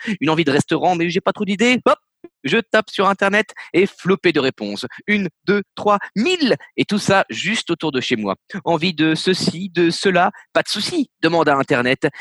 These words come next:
et les réponses tomberont. Oui, mais les réponses tombent en nombre, en nombre si grand qu'il nous faut maintenant faire le tri. Le tri entre bonne info et mauvaise info. Escroc ou personne de confiance.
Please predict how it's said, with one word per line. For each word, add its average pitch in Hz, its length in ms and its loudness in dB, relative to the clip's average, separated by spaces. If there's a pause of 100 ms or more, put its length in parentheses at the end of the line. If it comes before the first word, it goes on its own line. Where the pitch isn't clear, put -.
(120)
et 127 60 0
les 135 120 2
réponses 127 500 -6
tomberont. 123 380 -8 (520)
Oui, 185 200 -2 (300)
mais 190 100 2
les 202 80 2
réponses 202 420 -2
tombent 196 220 -2
en 139 80 0
nombre, 127 340 -4 (200)
en 208 100 0
nombre 214 200 0
si 196 340 -2
grand 151 320 -2
qu'il 143 180 -8
nous 151 80 -2
faut 180 100 -6
maintenant 156 300 -4
faire 135 180 -2
le 113 80 -4
tri. - 300 -12 (200)
Le 127 120 -2
tri 151 200 -2
entre 110 280 -4
bonne 131 220 -2
info 135 420 -4
et 117 100 4
mauvaise 117 320 0
info. 98 320 -8 (280)
Escroc 214 520 0
ou 139 100 -8
personne 143 340 -2
de 123 80 -6
confiance. 90 640 -12